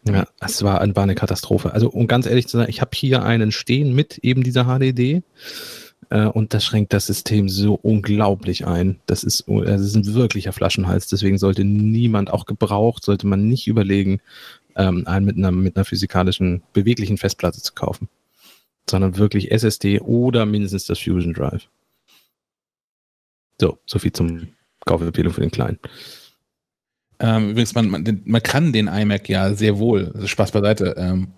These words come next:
Speaker 2: ohne Standfuß kaufen. Es gibt ja eine, eine Vesa-Variante, wo man sich
Speaker 1: Ja.
Speaker 2: dann an so, an so, an die Wand dübeln kann oder an so einen, so einen Schwenkarm dranhängen kann.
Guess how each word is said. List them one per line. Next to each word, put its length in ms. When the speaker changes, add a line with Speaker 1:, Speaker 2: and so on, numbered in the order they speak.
Speaker 2:
ohne 260
Standfuß 460
kaufen. 320
Es 100
gibt 160
ja 60
eine, 180
eine 300
Vesa-Variante, 1300
wo 60
man 120
sich 120
Speaker 1:
Ja. 60
Speaker 2:
dann 180
an 80
so, 240
an 120
so, 360
an 80
die 80
Wand 180
dübeln 320
kann 260
oder 200
an 100
so 80
einen, 160
so 40
einen 60
Schwenkarm 460
dranhängen 340
kann. 240